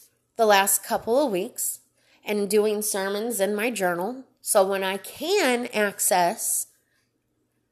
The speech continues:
the ministry and write the sermons to share with you all, then of course I'll do the podcast. But as of right now,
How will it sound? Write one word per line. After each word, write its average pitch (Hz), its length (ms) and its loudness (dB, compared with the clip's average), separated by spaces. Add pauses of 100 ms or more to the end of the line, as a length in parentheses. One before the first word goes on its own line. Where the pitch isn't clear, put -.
(380)
the 240 100 2
ministry 196 760 -2 (340)
and 190 340 -2
write 311 540 2 (180)
the 233 80 -4
sermons 190 600 0
to 202 80 -6
share 247 320 2
with 214 180 -6
you 190 160 -2
all, 175 380 -2 (480)
then 240 240 6
of 277 120 -4
course 226 300 2
I'll 208 140 2
do 190 140 -4
the 196 80 -12
podcast. 220 880 -6 (1800)
But 208 120 2
as 254 240 4
of 285 100 -2
right 254 240 4
now, 254 400 0